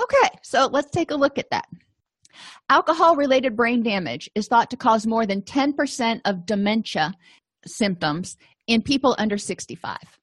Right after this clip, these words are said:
So interesting to, to kinda take a look at that. Now, I don't, for your quiz,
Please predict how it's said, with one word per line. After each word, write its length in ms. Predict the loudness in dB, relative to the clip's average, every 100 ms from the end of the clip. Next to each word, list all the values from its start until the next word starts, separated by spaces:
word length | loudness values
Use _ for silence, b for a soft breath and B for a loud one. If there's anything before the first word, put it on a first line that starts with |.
| _ _ _
So 460 | -8 -4 -2 -4 -12 _ _ _ -4
interesting 560 | -2 0 -4 -2 0 0
to, 300 | 2 0 -4
to 140 | -12
kinda 300 | -6 -2 -2 0
take 220 | -2 -2
a 40 |
look 240 | -2 -2 -2
at 140 | -4
that. 180 | -4 -4 B B B
Now, 260 | -2 2 2
I 80 | 4
don't, 320 | 4 2 0 -8 _ _ _ -2
for 100 | 2
your 140 | 2
quiz, 360 | 4 4 4